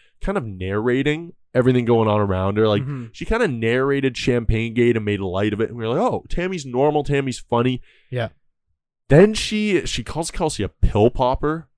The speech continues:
Speaker 1: Turns out those pills are Adderall and birth control.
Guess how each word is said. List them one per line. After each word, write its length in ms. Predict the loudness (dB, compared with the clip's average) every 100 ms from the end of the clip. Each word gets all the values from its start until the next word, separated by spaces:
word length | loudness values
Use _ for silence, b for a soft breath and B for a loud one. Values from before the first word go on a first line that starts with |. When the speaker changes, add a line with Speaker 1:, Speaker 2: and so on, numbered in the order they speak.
| _ _
Speaker 1:
Turns 220 | -4 0
out 240 | 2 0 -4 -6
those 220 | -6 -4
pills 360 | -4 -2 -2
are 200 | -4 -6 -6
Adderall 560 | -2 0 2 4 2 2
and 160 | -4 -4
birth 240 | -2 -2
control. 580 | -6 -4 0 0 0